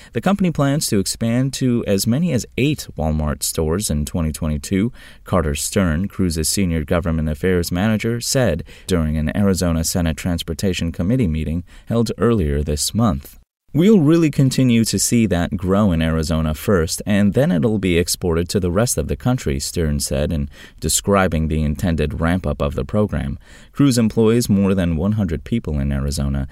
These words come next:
which includes the team that monitors the company's global fleet.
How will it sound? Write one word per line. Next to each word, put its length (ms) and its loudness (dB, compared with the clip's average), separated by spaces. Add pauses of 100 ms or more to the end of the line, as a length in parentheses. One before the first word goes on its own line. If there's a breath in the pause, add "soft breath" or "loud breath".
(260 loud breath)
which 160 -2
includes 480 0
the 120 -2
team 340 2
that 200 -2
monitors 560 0
the 100 -4
company's 460 -2
global 360 -2
fleet. 460 -2